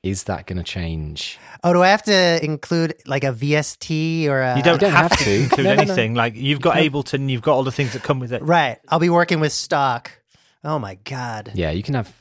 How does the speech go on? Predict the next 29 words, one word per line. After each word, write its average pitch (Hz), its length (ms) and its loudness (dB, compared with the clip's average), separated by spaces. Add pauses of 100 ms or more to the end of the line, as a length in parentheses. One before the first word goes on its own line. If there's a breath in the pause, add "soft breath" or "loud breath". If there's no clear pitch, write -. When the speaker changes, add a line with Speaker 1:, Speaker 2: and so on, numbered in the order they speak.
(120)
Speaker 1:
you 101 120 -10
can 92 120 -10
have 87 180 -10
the, 80 280 -12
the - 100 -18
top, - 340 -16
Speaker 2:
Yeah, 120 300 -4
Speaker 1:
the 110 60 -8
top 117 40 -8
Speaker 2:
yeah. 120 220 -4
Speaker 1:
one. 147 100 -4
Speaker 2:
It's, 175 100 -4
this 196 220 -2
is 254 140 -2
super 185 260 -2
tough 175 240 2
because 165 240 -2
it 170 60 0
was, 170 100 -4
it 175 140 0
also 220 260 2
was 175 180 -2
forcing 156 380 -2
me, 139 340 -2
um, 123 440 -4 (420 soft breath)
to 143 120 -6
prioritize 151 840 0
what 131 320 -2
instruments, 127 960 -8